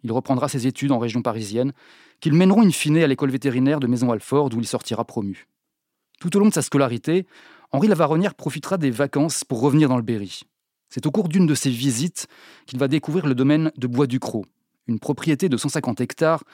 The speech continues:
située à une dizaine de kilomètres de la ferme de ses parents, que son cousin Pierre Maillard vient de s'offrir.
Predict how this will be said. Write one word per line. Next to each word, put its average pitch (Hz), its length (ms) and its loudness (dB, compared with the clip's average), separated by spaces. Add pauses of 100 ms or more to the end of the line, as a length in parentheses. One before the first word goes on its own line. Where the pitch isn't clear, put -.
(320)
située - 300 -4
à 160 40 4
une 131 100 2
dizaine 156 220 2
de 131 80 0
kilomètres 156 380 0
de 127 80 0
la 117 120 -2
ferme 147 220 0
de 127 40 0
ses 120 140 -6
parents, 117 400 -4 (360)
que 123 80 -6
son 120 140 -2
cousin 127 380 0
Pierre 165 220 -2
Maillard 131 600 0
vient 135 140 -2
de 156 80 -2
s'offrir. 101 520 -8